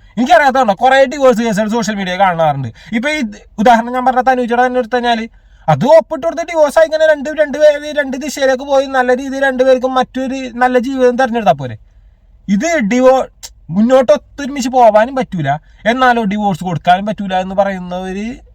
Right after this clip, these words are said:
എന്ത്? അത് മനസ്സിലാവാത്തൊരു കാര്യമാണ്. ആ ഒപ്പിട്ട് കൊടുത്താൽ ഈ പറഞ്ഞ പോലെ തന്നെ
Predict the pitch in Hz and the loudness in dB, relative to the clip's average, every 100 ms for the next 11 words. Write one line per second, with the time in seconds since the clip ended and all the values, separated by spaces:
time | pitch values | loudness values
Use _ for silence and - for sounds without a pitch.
0 | - - 247 294 320 294 127 _ _ _ | -20 -8 -8 -6 -8 -10 -12 _ _ _
1 | _ 226 277 294 262 262 247 240 214 180 | _ -2 0 0 2 0 0 2 2 0
2 | 175 113 - - - - 208 294 277 302 | -6 -8 -14 -20 -6 2 4 4 0 0
3 | 302 311 320 311 311 302 311 | 2 2 2 2 2 2 2